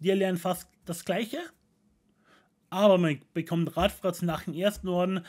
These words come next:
erlernt auf Level fünfzehn Hyperzahn, hat somit auf jeden Fall eine bessere Normalattacke. Beide lernen Stärke, das ist kein Problem. Aber für den Anfang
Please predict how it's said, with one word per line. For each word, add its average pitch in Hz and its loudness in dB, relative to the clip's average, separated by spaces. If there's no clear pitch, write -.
erlernt 170 2
auf 156 -4
Level 165 -2
fünfzehn 180 -2
Hyperzahn, 190 0
hat 160 -4
somit 175 2
auf 135 -6
jeden 160 0
Fall 147 -4
eine 135 -8
bessere 147 -6
Normalattacke. 170 0
Beide 170 4
lernen 143 0
Stärke, 165 -2
das 143 -4
ist 135 -14
kein 147 -4
Problem. 147 -4
Aber 147 -4
für 175 -2
den 175 0
Anfang 175 0